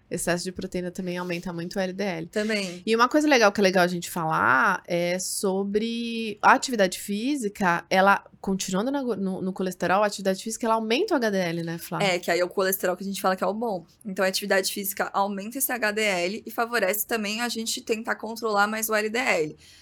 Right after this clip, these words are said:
Speaker 2: É, mas o principal fator dela é o H D L tá maior.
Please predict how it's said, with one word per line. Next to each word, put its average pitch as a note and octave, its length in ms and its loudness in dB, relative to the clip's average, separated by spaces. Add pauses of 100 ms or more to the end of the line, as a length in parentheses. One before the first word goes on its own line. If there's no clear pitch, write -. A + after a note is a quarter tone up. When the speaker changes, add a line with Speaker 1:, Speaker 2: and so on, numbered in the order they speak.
(100)
Speaker 2:
É, - 80 -8
mas F#3 160 0
o G3 40 -6
principal G#3 420 0 (120)
fator G3+ 340 0
dela G3 480 2
é F#3+ 240 2
o G#3 80 2
H G#3 140 0
D G3+ 180 0
L G#3 220 -6 (120)
tá G#3 140 6
maior. G#3+ 460 2